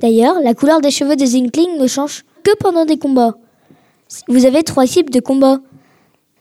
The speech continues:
Les guerres de territoire, les matchs pro, les expéditions risquées. Après, les Inklings ont aussi, et ont, ont aussi des niveaux. Quand vous allez démarrer, vous serez niveau un. Ça, c'est normal.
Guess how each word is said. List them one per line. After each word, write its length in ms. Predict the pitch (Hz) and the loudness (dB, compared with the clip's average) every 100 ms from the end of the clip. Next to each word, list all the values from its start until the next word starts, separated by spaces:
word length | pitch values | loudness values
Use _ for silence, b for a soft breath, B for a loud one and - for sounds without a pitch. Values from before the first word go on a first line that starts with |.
| _ 254 | _ -4
Les 80 | |
guerres 220 | 220 370 311 | 0 0 0
de 80 | |
territoire, 640 | 277 269 247 240 - 233 359 - _ _ - | 0 2 2 0 0 0 0 -6 _ _ -2
les 80 | 240 | 2
matchs 340 | 311 320 285 | 2 2 -2
pro, 380 | 262 - 240 359 _ _ _ - | -2 0 0 -2 _ _ _ -8
les 120 | 220 | -2
expéditions 580 | 311 - 320 262 277 339 | -2 -2 -2 -2 -2 -2
risquées. 560 | 330 311 - 254 269 - _ _ _ - | 0 0 0 0 0 -6 _ _ _ -6
Après, 340 | - - 277 320 - - | -4 0 0 0 -4 -4
les 160 | 240 247 | 0 0
Inklings 460 | 285 269 311 349 339 | 0 0 0 -2 -6
ont 160 | 277 233 | -4 0
aussi, 400 | 247 247 - 349 - | 2 0 0 -2 -2
et 100 | 262 208 | -6 -4
ont, 60 | 262 - _ | -6 -8 _
ont 120 | 247 226 | -6 -2
aussi 300 | 285 - 330 | -2 0 0
des 100 | 285 | 2
niveaux. 420 | 262 285 269 269 - b b b b b b | 0 0 2 0 -4 b b b b b b
Quand 100 | 254 | -2
vous 160 | 247 247 | 2 4
allez 100 | 247 | 2
démarrer, 560 | 240 233 233 302 392 - | 2 2 2 2 0 -6
vous 80 | 240 | -6
serez 220 | - 277 | -4 -2
niveau 220 | 294 240 | 0 2
un. 140 | 226 208 _ _ _ | 0 -2 _ _ _
Ça, 320 | - 233 240 - | -6 -2 -2 -6
c'est 200 | - - | -8 -2
normal. 400 | 269 240 202 233 | 0 0 -4 -6